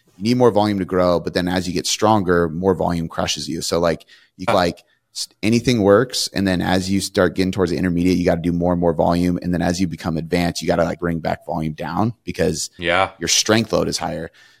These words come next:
Speaker 1: So for me, I have to lower volume in areas that are less important or that I already have good development in. And for me, that means I got basically, uh,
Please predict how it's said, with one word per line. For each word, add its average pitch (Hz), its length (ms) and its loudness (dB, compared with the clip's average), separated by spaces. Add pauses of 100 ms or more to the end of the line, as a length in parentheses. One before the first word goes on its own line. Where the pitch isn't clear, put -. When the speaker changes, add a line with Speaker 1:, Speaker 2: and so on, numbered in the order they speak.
(160)
Speaker 1:
So - 180 2
for 95 160 -2
me, 101 280 4
I 87 80 4
have 87 100 0
to 90 80 -2
lower 90 300 4
volume 85 320 0
in 82 60 -2
areas 82 340 0
that 76 320 -2
are 82 160 2
less 82 240 -4
important 80 420 -2
or 80 100 0
that 78 160 -4
I 80 60 -2
already 78 300 0
have 80 260 -6
good 78 140 -2
development 80 420 0
in. 98 260 0 (120)
And 78 400 -4 (140)
for 90 100 -6
me, 90 120 2
that 85 140 2
means 85 300 -2
I 85 80 -2
got 82 260 0 (560)
basically, 80 640 -4
uh, - 60 -14